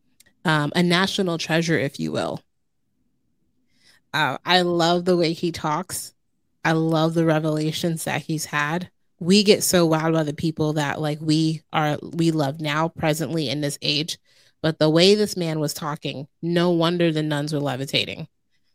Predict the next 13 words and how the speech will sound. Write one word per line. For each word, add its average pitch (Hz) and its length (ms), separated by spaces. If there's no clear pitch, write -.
because 147 580
this 160 160
guy 160 200
is 156 160
wild, 131 460
okay? 156 300
Here's 170 120
a 151 40
quote 147 260
from 151 240
Zinzendorf. 151 920
"Our 175 140
method 180 600